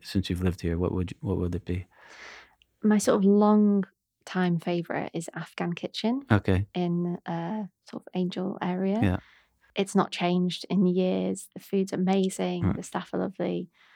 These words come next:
Speaker 2: Um, yeah, that one. But there's
Speaker 1: Okay.
Speaker 2: also, I suppose,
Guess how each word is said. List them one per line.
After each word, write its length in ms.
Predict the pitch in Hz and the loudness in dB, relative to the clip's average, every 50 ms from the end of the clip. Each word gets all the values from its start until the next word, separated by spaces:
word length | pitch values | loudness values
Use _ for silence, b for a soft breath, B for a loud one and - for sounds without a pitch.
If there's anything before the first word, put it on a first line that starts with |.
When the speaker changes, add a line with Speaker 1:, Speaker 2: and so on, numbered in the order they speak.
| b b b b b - | b b b b b 0
Speaker 2:
Um, 460 | 185 180 175 170 165 165 165 170 175 _ _ _ _ - | 2 4 4 4 2 0 0 -2 -6 _ _ _ _ 2
yeah, 160 | - 170 151 180 - | 2 2 2 4 4
that 180 | 208 - - | 4 4 4
one. 320 | - - - - 185 202 - | 2 -2 0 -2 -4 -4 2
But 120 | - 196 196 | 4 4 6
there's 180 | 202 202 196 190 | 6 6 6 4
Speaker 1:
Okay. 60 | 196 _ - | 0 _ 0
Speaker 2:
also, 500 | 208 208 202 208 196 - - 190 180 170 | 2 2 2 2 0 -2 0 0 0 0
I 60 | 175 | -2
suppose, 560 | 175 - - 190 185 185 180 180 180 - - | -6 -6 -2 0 0 0 0 -2 -4 -8 -12